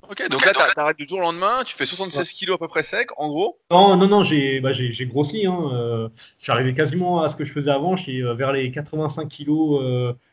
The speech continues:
Speaker 2: moi, j'avais un poil d'abdos, mais, euh, c'était, ouais, euh, j'ai, j'ai grossi, euh,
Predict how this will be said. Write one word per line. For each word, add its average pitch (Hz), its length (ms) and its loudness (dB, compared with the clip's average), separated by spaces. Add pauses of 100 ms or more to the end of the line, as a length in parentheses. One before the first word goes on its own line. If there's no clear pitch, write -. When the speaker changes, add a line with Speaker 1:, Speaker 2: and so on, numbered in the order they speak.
(120)
Speaker 2:
moi, 131 80 -4
j'avais 127 340 0
un 160 100 0
poil 156 280 2
d'abdos, 170 400 4
mais, 127 220 0
euh, 110 720 -6
c'était, 113 280 -18 (300)
ouais, 127 160 0
euh, 113 180 -6 (380)
j'ai, 120 340 -4
j'ai 123 160 -2
grossi, 151 540 0
euh, 117 360 -6